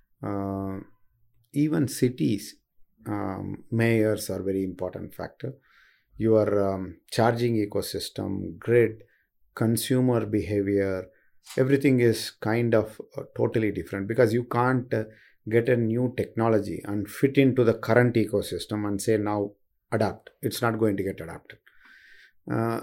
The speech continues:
so the main challenge till now is how do we, uh, transform the ecosystem to the new way of living? Okay. Now,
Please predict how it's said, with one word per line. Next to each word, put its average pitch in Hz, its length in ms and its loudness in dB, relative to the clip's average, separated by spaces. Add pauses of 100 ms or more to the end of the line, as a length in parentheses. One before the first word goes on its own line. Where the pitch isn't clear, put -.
so 131 340 2
the 123 180 2
main 135 560 4
challenge 120 480 2
till 117 180 0
now 101 340 -2
is 95 360 -4
how 127 100 0 (140)
do 135 160 4
we, 117 300 0 (600)
uh, 101 240 -2 (180)
transform 127 680 2
the 117 120 4 (120)
ecosystem 98 720 -8 (600)
to 131 80 2
the 127 160 0
new 120 640 -2 (480)
way 107 240 4
of 95 260 -4
living? 90 360 -8 (1500)
Okay. 123 260 -8 (840)
Now, 120 580 2